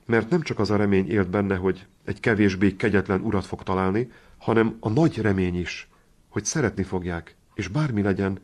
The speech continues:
ez a szeretet vár rá. Ez a reménye váltotta meg őt, s többé nem érezte magát rabszolgának, hanem a szabad Isten leányának. Így élte meg, amit Pál apostol az efezusiaknak írt,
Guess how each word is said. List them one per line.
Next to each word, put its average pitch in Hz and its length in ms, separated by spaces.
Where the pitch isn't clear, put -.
ez 98 160
a 95 40
szeretet 117 560
vár 135 320
rá. 90 280
Ez 113 200
a 98 60
reménye 92 480
váltotta 95 500
meg 90 180
őt, 120 240
s - 120
többé 135 220
nem 170 160
érezte 104 320
magát 98 280
rabszolgának, 98 760
hanem 117 400
a 104 80
szabad 113 340
Isten 90 440
leányának. 82 720
Így 120 200
élte 101 240
meg, 98 180
amit 92 220
Pál 101 180
apostol 95 400
az 87 120
efezusiaknak 92 800
írt, 104 300